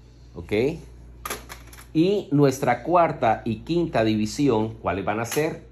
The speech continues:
Las siguientes. Vamos a dividir desde el occipital recto hasta el cuello y aquí vamos a sacar división del lateral izquierdo y división del lateral, ¿qué?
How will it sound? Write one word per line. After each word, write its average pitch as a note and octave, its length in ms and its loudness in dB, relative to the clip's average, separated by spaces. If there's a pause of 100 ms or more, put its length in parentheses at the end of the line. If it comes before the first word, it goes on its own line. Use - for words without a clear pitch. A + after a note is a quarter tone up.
Las F2 240 -8
siguientes. B2 560 -2 (100)
Vamos - 240 -4
a C#3+ 60 0
dividir A#2+ 560 0
desde G#2 300 -2
el G#2 60 -2
occipital A#2 840 -2 (320)
recto C3+ 720 -2 (140)
hasta A2+ 380 0
el D3+ 120 -2
cuello C#3+ 480 0 (340)
y - 60 -10
aquí A#2+ 160 -4
vamos B2+ 240 0
a D#3+ 60 -4
sacar C#3 540 0 (1400)
división A#2+ 480 -4
del D3 140 2
lateral A#2 360 2
izquierdo C#3 720 2
y B2+ 80 -4
división G#2+ 420 -2
del A#2 120 -4
lateral, F#2+ 400 -4
¿qué? F#3 360 -4